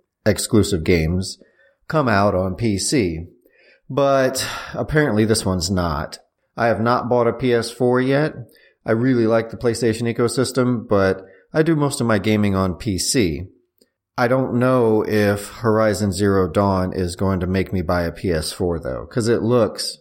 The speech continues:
super rad. If you haven't seen it, it is another sort of,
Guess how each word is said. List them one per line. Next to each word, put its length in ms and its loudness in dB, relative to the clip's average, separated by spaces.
super 400 0
rad. 400 -2
If 220 -2
you 60 2
haven't 360 0
seen 320 2
it, 320 0
it 180 0
is 160 0
another 800 0
sort 360 0
of, 500 0